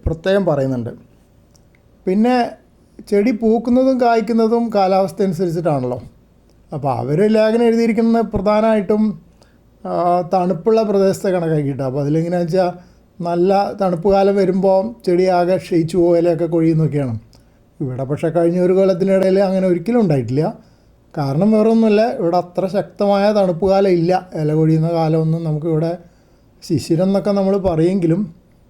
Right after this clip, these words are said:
നമുക്കറിയാം കേരളത്തിൽ അങ്ങനെ ചെടികളുടെ ഇല കൊഴിഞ്ഞ്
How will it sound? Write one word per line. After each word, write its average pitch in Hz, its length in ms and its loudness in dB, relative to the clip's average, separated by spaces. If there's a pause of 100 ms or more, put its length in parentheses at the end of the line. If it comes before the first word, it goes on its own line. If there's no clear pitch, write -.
(340)
നമുക്കറിയാം 202 680 0
കേരളത്തിൽ 180 420 0
അങ്ങനെ 175 200 -2
ചെടികളുടെ 160 480 0
ഇല 156 180 0
കൊഴിഞ്ഞ് 160 560 0